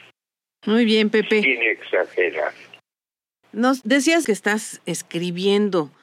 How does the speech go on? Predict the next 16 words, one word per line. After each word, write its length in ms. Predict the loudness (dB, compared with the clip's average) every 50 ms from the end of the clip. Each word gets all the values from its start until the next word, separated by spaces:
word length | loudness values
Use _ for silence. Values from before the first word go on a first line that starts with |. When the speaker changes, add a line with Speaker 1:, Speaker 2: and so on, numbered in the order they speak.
| _ _ _ _
Speaker 1:
tus 200 | 0 0 0 0
memorias. 540 | 0 0 0 0 0 0 2 2 2 2 2
¿Las 100 | 2 0
estás 320 | 0 0 0 0 0 0
escribiendo 840 | 0 -2 -2 -2 -4 -4 -4 -2 -2 0 0 2 2 0 0 -2 -4 -10 -20 -20 _ _ _ _ _
para 580 | 0 0 2 2 2 2 2 0 -2 -6 -10 -18 _ _ _ _ _ _ -18
dejarnos 840 | -6 -2 0 0 0 2 0 0 0 0 0 0 0 0 -2 -2 -2
un 160 | -2 0 0
libro 720 | 2 2 4 4 4 2 2 2 2 4 4 4 2 2 0 -2
o 640 | -2 -2 0 0 0 0 0 0 -2 -2 -4 -6 -8 -12 _ _ _ -8
es 200 | -6 -6 -4 -2
un 120 | -2 0
trabajo 480 | 2 2 2 2 4 4 4 4 4 4
Speaker 2:
Estoy 80 | 2 0
Speaker 1:
personal? 640 | 0 0 0 0 -2 -2 -2 0 0 0 0 0
Speaker 2:
escribiendo 680 | 0 2 2 2 2 0 -2 0 2 2 2 2 0